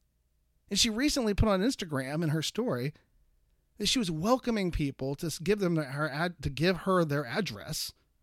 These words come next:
so that she could write them letters, and she thought she might get a couple, right? And one of the things that was interesting was how many people responded to that, wanting that kind of connection.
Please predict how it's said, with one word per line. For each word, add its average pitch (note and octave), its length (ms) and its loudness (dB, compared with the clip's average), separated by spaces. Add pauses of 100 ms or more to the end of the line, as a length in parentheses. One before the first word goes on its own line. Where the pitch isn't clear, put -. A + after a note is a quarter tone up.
(680)
so - 140 0
that G#3+ 100 2
she A#3+ 120 2
could G#3+ 120 -4
write D#3 200 2
them F3 180 2
letters, F3+ 340 0
and D#3+ 100 0
she G3+ 100 -2
thought F#3+ 240 0
she - 120 0
might E3+ 140 2
get D#3+ 100 -2
a D#3+ 40 -6
couple, - 420 -4
right? E3 240 -4 (960)
And F#3 120 4
one C4+ 120 8
of D4+ 80 4
the A3+ 80 0
things A3+ 160 4
that G3 60 4
was D#3 140 4
interesting G3 520 2
was C#3 140 2
how F#3+ 500 -2
many C3+ 320 -2
people F3+ 460 -4
responded D#3+ 640 -6
to A2+ 80 -6
that, F#2+ 360 -12 (1080)
wanting F3 800 0
that C#3+ 300 -4
kind C#3 320 -6
of C3 120 -8
connection. C3+ 720 -8